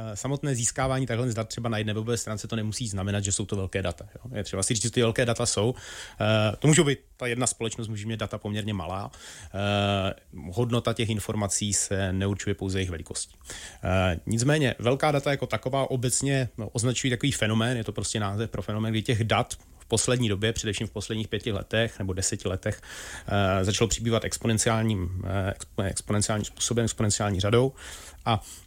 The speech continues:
eh, zvyšovaly se jednak objem těch dat,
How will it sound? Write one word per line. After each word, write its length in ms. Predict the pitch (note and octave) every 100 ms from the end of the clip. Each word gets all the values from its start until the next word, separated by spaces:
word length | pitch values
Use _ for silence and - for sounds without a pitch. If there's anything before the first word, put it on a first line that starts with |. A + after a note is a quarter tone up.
| A#2
eh, 440 | A2+ G#2 A2 G#2+ G2+
zvyšovaly 460 | G#2 A#2 C3 B2
se 180 | - B2+
jednak 380 | G#2 A#2+ A2 -
objem 300 | - D3+ D3+
těch 180 | D3 C#3
dat, 260 | C3 -